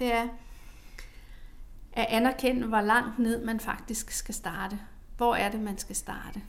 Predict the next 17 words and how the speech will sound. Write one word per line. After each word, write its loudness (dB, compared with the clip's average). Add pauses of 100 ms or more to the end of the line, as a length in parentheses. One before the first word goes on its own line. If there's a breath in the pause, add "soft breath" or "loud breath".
(400)
Og 8
er 6
man 0
villig 6
til -4
at -4
starte? -6 (680 soft breath)
Og 2
jeg 0
synes, 0 (360 soft breath)
problemet 0
er 4
ikke 4
treoghalvfems 4
tusind -2
på -2
overførselsindkomst, 4